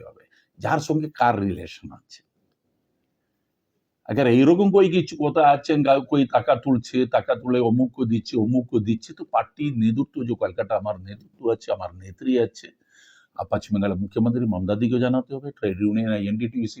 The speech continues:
প্রেসিডেন্ট আছে, স্টেটের প্রেসিডেন্ট, যাকে জানাতে হবে। ই ছেড়ে আমার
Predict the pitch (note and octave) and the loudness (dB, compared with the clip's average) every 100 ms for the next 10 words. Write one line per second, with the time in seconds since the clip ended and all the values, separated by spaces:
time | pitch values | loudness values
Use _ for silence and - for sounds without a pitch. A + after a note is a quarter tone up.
0 | - G2 - A#2 B2 A#2+ - - C#3 _ | -20 _ -6 -2 0 -2 -4 -20 -20 _
1 | _ _ _ - - G#2+ B2+ - A#2 A#2+ | _ _ _ -18 -2 -2 -2 -6 -8 -4
2 | C#3 G2+ - - B2+ C3 C3+ C3 C#3 C#3+ | -4 -4 -8 -4 0 2 2 0 -4 -2
3 | D3+ - - - F#3+ A3+ A3 - G2 F2 | -6 -10 -20 2 6 6 6 2 2 0
4 | - _ _ - A2 C3 | -8 _ _ -2 2 2